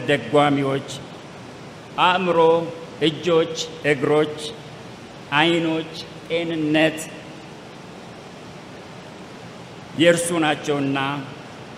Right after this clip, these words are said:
እነዚህን ስለሰጠኝ፣ በእነዚህ ስለከበበኝ እግዚአብሔርን አመሰግነዋለሁ። ጤንነትን ሳስብ አንድ አለማለት የሌለብኝ ወይም ሳልል አለማለፍ ያለብኝ ነገር አለ።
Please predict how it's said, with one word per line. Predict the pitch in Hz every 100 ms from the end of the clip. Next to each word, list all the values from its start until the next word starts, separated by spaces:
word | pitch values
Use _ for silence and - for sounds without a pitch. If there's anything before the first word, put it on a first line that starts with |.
| - - - - - -
እነዚህን | 156 170 175 143 151 165 160
ስለሰጠኝ፣ | 151 151 147 143 - 151 147 143
በእነዚህ | 127 151 165 165 165
ስለከበበኝ | 160 156 151 139 139 139 151 143
እግዚአብሔርን | 127 139 139 139 131 135
አመሰግነዋለሁ። | 127 127 120 - 113 113 110 107 110 104 - -
ጤንነትን | 208 208 190 185 170 170
ሳስብ | 170 160 160 - 156 160 165 - - -
አንድ | 156 175 180 175
አለማለት | 151 151 147 151 151
የሌለብኝ | 143 151 156 156 156 156 143
ወይም | 143 143
ሳልል | 143 151 160 165 165 160
አለማለፍ | 151 151 147 147 147
ያለብኝ | 139 139 139 131 139
ነገር | 135 127 123
አለ። | 110 104